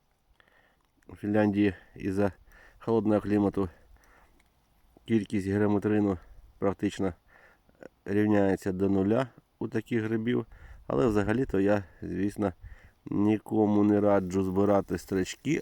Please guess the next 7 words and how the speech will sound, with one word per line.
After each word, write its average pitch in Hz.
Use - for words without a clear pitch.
окрім 107
стручка 92
гігантського. 92
Хто -
не 95
знає, 95
як 92